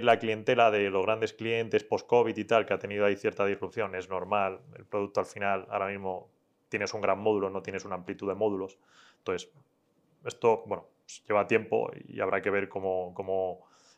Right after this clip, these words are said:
cómo van ejecutando y tal, pero lo que es la plataforma en sí tiene bastante utilidad, entonces, bueno, estamos positivos con ella.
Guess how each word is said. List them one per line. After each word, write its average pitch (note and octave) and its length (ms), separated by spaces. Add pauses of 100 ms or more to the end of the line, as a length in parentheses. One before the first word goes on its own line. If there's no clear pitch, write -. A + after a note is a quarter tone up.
cómo G#2+ 180
van G#2+ 120
ejecutando G#2+ 480
y G2+ 40
tal, G2+ 320
pero F2+ 320
lo F2+ 160
que - 80
es F#2+ 80
la G2+ 140
plataforma G2+ 420
en F#2+ 80
sí G#2 160
tiene G2 160
bastante F#2+ 360
utilidad, F#2 440
entonces, F#2 800
bueno, F#2+ 200
estamos F#2+ 300
positivos F#2 400
con F#2+ 140
ella. F2+ 180